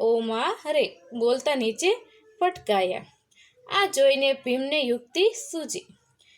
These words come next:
એણે તો ઝાડના થડને બાથમાં પકડી જોરથી હલાવવાનું શરૂ કર્યું. આખું ઝાડ હિલોળા લેવા માંડ્યું. ઝાડ હલવાથી દુર્યોધન, દુશાસન અને બાકીના બધા કૌરવો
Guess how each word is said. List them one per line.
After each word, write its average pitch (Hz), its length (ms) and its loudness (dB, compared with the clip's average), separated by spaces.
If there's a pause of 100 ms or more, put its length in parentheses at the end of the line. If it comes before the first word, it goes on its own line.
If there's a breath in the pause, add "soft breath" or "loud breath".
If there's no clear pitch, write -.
(220 soft breath)
એણે 233 240 0
તો 226 160 -2
ઝાડના 240 460 0
થડને 226 440 -4
બાથમાં 220 480 -4
પકડી 285 500 0 (380 soft breath)
જોરથી 247 500 2
હલાવવાનું 220 640 0
શરૂ 320 440 0
કર્યું. 190 380 -6 (640 soft breath)
આખું 349 460 -4
ઝાડ 269 280 2
હિલોળા 233 600 2 (120)
લેવા 302 380 0
માંડ્યું. 190 360 -10 (840 loud breath)
ઝાડ 269 280 0
હલવાથી 302 720 -2
દુર્યોધન, 233 680 0 (480)
દુશાસન 240 680 0 (140)
અને 240 180 -6
બાકીના 220 420 -2
બધા 214 360 -2
કૌરવો 233 600 0